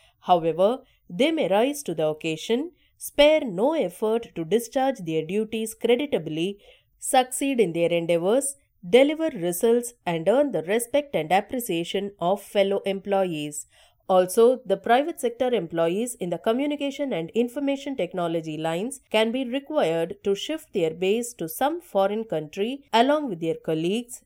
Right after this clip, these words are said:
and work from there. Further, investing in properties like new houses and agricultural lands could yield handsome profits later.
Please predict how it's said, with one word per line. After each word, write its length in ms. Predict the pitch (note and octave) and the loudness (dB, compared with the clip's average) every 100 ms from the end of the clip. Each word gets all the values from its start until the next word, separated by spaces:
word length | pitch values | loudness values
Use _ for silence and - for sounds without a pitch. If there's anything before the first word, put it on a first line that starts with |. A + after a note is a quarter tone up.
| - | -4
and 420 | F3 F#3+ G#3+ F3 | 0 0 0 -2
work 300 | F#3 G3+ G3+ | 2 0 0
from 320 | - G3 F#3+ | -2 -2 0
there. 320 | F3+ F#3+ D3+ - _ _ _ | 0 2 2 -2 _ _ _
Further, 600 | - F#3 E3+ F#3 A3 C4+ _ _ - | 0 2 4 6 4 2 _ _ -2
investing 540 | A#3+ C4 C#4 C#4+ C4+ | 0 2 0 0 -2
in 140 | A#3+ | -2
properties 640 | F3 F#3+ F3+ F#3+ A#3 D#4 - - | 0 0 0 -2 -4 -4 -6 -2
like 260 | F3 E3+ | 0 0
new 320 | F#3 A3 D#4+ | -4 -4 -4
houses 540 | C#4+ A3 A3+ A#3 C4+ - | -4 -2 -2 -2 -4 -4
and 180 | E3 D#3+ | -8 -6
agricultural 720 | G3 G#3 C4 C#4 C4+ C4+ C#4 A3 | -6 -4 -4 -2 -2 -2 -4 -4
lands 440 | D#3+ E3 G3 - _ - | -2 -4 -6 -12 _ -4
could 180 | F3 E3 | -2 -2
yield 320 | G3 A#3 A#3 - | -2 -2 -2 -6
handsome 480 | B3 C4 C4+ - C4+ C4+ | -6 -4 -4 -4 -4 -4
profits 540 | F3 F3+ F3 G3+ - | -2 -2 -2 -8 -6
later. 560 | G#3 G#3 G#3 F3 C#3 C3 | -2 -2 -2 -2 -2 -4